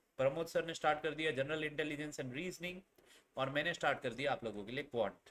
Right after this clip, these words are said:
ठीक है? And बच्चा, the, for the toppers batch of एसएससी जेई, अमित विजय sir has already started India and world geography, योगेश सर ने स्टार्ट कर दिया मेटल कटिंग। And आप लोग अगले Unacademy टॉप रैंकर हो सकते हो,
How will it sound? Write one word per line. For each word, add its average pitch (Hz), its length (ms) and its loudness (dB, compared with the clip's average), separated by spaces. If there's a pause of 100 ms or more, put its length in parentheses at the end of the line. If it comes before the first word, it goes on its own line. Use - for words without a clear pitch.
(220)
ठीक 147 140 -4
है? 156 160 2 (600)
And 165 140 0
बच्चा, 185 220 4
the, 190 240 4
for 180 140 8
the 180 180 2
toppers 170 320 0
batch 185 180 0
of 170 60 -4
एसएससी 175 400 -4
जेई, 175 340 -2 (340)
अमित 170 260 -2
विजय 180 200 2
sir 190 200 6
has 170 180 4
already 175 320 0
started 165 480 0
India 170 260 0
and 151 180 -4
world 160 220 2
geography, 165 440 2 (160)
योगेश 147 260 0
सर 165 160 0
ने 165 100 -4
स्टार्ट 151 280 2
कर 156 80 0
दिया 151 180 -2
मेटल 143 340 -2
कटिंग। 175 260 -2 (1040)
And 139 140 0
आप 143 160 2
लोग 156 240 -2
अगले 156 340 0 (100)
Unacademy 139 580 0
टॉप 127 200 0
रैंकर 120 280 -2
हो 139 100 -2
सकते 175 260 -2
हो, 180 100 2